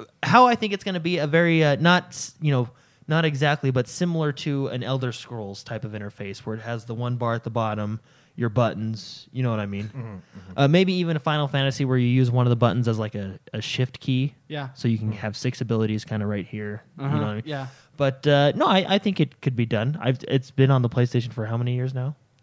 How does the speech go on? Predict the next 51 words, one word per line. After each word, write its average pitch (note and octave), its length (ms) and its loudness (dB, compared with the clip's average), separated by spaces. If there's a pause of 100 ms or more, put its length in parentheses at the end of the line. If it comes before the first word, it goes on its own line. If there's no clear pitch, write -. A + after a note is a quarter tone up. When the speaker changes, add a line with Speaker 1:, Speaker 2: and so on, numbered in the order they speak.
(300)
Speaker 1:
And G#2 260 -12
people A2+ 260 -4
have G#2 80 -6
liked A2+ 240 -4
it. C3 100 0
Speaker 2:
Yeah. A#2+ 160 -4
Speaker 1:
So. A2 220 -4
Speaker 2:
It's, B2+ 200 -8 (120)
it's C#3+ 180 -4
fairly D#3 300 -2
high C#3 140 -4
rated, C#3 360 -10
so G2+ 240 -10
that's A#2 140 -12
Speaker 1:
So, B2 40 -16 (140)
Speaker 2:
exciting. C#3 120 4
Speaker 1:
and D#3 60 6
it's, E3 220 2
it's F3+ 220 2
a F#3+ 40 4
cool F#3 200 4
game. F3+ 180 4
I D3 140 8
played E3+ 240 4
it D#3 40 4
all D#3 120 8
the D#3 40 4
way D#3 120 6
to D3 60 4
level D3+ 220 4
cap. D3 300 2
I C3 140 0
did C3+ 200 2
some C3 200 -2
P D#3 180 -2
V C#3+ 140 2
P C#3 240 -2
afterwards. C#3 400 0
It D3+ 40 2
was D3 120 -2
cool G3 200 4
because D3 280 4
you D3+ 60 2
can D3+ 80 0
do E3 100 4
P F3 160 0
V E3 100 2
P D#3+ 140 0
with C3 160 -2
your C#3+ 100 6
character, D#3+ 520 0